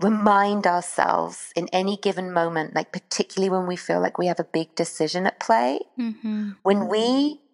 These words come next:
Speaker 1: literally just remind ourselves, "Oh, my heart already knows the answer to this,"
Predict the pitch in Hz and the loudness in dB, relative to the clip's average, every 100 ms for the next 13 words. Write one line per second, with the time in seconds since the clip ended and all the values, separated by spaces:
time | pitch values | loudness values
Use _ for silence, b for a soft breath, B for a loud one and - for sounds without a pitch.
0 | _ - 190 208 - 226 214 202 202 - | _ -4 0 2 2 2 2 0 -2 2
1 | 208 202 180 175 170 - 165 165 165 - | 2 4 2 0 -2 0 2 2 -2 -6
2 | - 262 262 170 - _ _ _ _ - | 0 2 2 0 -6 _ _ _ _ 2
3 | 208 208 - 233 226 190 202 196 196 208 | 2 4 4 4 4 0 -4 -4 -4 -2
4 | 233 - 147 165 - - - - - 160 | -2 -4 -6 -6 -8 -10 -8 -4 -4 -6
5 | - | -14